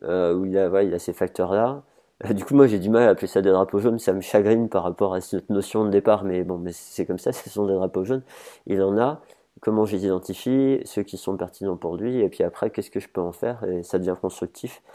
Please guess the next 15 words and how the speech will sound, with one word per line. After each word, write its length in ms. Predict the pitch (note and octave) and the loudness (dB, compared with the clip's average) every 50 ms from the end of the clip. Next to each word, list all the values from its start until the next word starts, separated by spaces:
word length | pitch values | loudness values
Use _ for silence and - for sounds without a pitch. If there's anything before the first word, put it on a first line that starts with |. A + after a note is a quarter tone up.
| - - - - - _ _ - - - | -20 -20 -20 -20 -20 _ _ -20 -10 -6
et, 160 | F2 E2+ F2 | -4 -2 -2
euh, 240 | E2+ E2 E2 E2 - | 0 -2 -2 -2 -2
et 80 | - - | -4 -4
c'est 180 | - - F#2 F2 | -6 -6 -8 -8
plus 180 | - - G#2 | -8 -10 -8
juste 220 | F#2 A2 A2 - G2+ | -8 -6 -2 0 0
la 60 | F#2+ | 0
faute 200 | - - F#2 E2 | 0 0 -6 -6
du 100 | F#2 F2+ | -6 -4
patient, 360 | - E2 D#2+ - - G#2 G#2+ | -2 -2 -2 -2 -2 -4 -4
quoi, 140 | - - E2 - | -4 -8 -10 -10
parce 160 | E2 - - | -10 -14 -14
qu'on 100 | - - | -16 -14
comprend 320 | F2 - F2 - - E2+ | -12 -12 -10 -8 -6 -6
mieux. 160 | F2 F2 F#2+ | -4 -2 -2